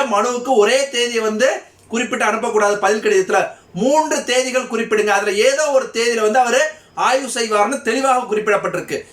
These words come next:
இதை துளியும் நம்ம அவருடைய பதில் கடிதத்துல பின்பற்றல. எட்டாவது காரணமாக என்ன சொல்றோம் அப்படின்னா, நீங்க வந்து ஆய்வு செய்யக்கூடிய ஒரு மணி நேரத்துக்கு இலவசம், மீத இருக்கக்கூடிய பதினைந்து நிமிடத்திற்கும் நீங்க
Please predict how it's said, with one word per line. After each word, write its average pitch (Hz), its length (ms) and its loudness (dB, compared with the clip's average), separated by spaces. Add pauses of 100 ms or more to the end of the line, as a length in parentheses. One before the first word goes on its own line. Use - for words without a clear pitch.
(140)
இதை 294 300 2 (300)
துளியும் 285 340 -2
நம்ம 262 180 2
அவருடைய 233 380 2
பதில் 226 260 -2
கடிதத்துல 220 380 2
பின்பற்றல. 208 480 -2 (380)
எட்டாவது 302 520 0
காரணமாக 247 480 0
என்ன 226 160 -2
சொல்றோம் 214 320 2
அப்படின்னா, 151 320 0 (760)
நீங்க 247 280 0
வந்து 262 260 0
ஆய்வு 240 320 0
செய்யக்கூடிய 247 400 0
ஒரு 247 200 2
மணி 285 200 0
நேரத்துக்கு 254 480 -2
இலவசம், 214 720 0 (300)
மீத 269 200 0
இருக்கக்கூடிய 254 520 0
பதினைந்து 311 520 -2
நிமிடத்திற்கும் 247 680 0
நீங்க 202 180 0